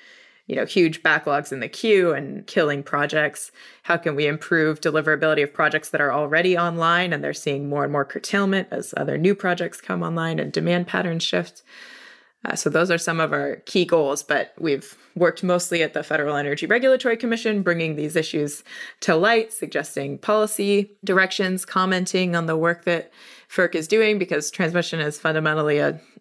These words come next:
a federal jurisdictional issue. And so ferc is, is the one who can fix most of these problems. Now, states can also make progress, and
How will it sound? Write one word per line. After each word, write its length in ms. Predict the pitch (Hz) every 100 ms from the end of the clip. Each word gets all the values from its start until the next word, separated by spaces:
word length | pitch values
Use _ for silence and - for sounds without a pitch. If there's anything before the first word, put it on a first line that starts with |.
| 147
a 180 | 147
federal 400 | 139 - 165 156
jurisdictional 640 | 156 156 151 - 147 151 147
issue. 400 | 147 - - 180 - - - - -
And 180 | - 147
so 140 | - 151
ferc 300 | - 156 151
is, 280 | 139 - - _ -
is 220 | 151 156
the 300 | - 151 147 165 - _
one 240 | 151 151
who 160 | 165 147
can 220 | 147 147
fix 320 | - 147 -
most 200 | 143 -
of 100 | 143
these 140 | 131
problems. 520 | - 165 165 123 156 - - - - 165
Now, 260 | 143 - -
states 580 | - - 143 - - - _ _
can 180 | - 160
also 280 | 135 - 156
make 200 | 147 -
progress, 600 | 143 147 151 170 - 151
and 340 | 139 143 147